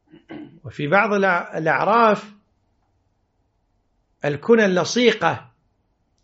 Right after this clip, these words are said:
الضعيفة يشتهر بها الرجل، فلا ينبغي أن، أن ينادي أباه بذلك. وعلى هذا ينبغي التنبه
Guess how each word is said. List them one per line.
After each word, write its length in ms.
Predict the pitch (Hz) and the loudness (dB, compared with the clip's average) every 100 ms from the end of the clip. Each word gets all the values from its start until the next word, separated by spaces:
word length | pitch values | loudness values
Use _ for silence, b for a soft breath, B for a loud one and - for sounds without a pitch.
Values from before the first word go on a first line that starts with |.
| _ 143 | _ -8
الضعيفة 880 | 135 165 - 233 220 180 139 - _ _ _ _ _ _ _ _ _ - | -2 0 2 2 0 0 -2 -6 _ _ _ _ _ _ _ _ _ -10
يشتهر 580 | 147 139 - 240 226 208 | -6 -4 2 6 6 6
بها 180 | 196 190 | 4 4
الرجل، 360 | 185 190 165 | 2 0 -2
فلا 280 | 123 143 226 | -4 0 2
ينبغي 380 | 254 214 190 180 | 2 2 0 0
أن، 320 | 165 165 - | -2 -8 -8
أن 80 | 151 | -6
ينادي 440 | 156 180 165 - | -4 -2 -2 -4
أباه 220 | 143 170 147 | -4 -4 -4
بذلك. 640 | 143 165 110 - - _ _ _ _ _ _ _ _ _ _ _ _ _ _ _ _ _ | -4 -4 -6 -8 -20 _ _ _ _ _ _ _ _ _ _ _ _ _ _ _ _ _
وعلى 260 | 131 143 160 | -4 0 2
هذا 320 | 208 202 214 | 2 2 2
ينبغي 500 | 233 214 202 175 127 | 2 2 2 0 -4
التنبه 720 | - 143 170 226 160 120 | -8 -2 0 -2 -2 -8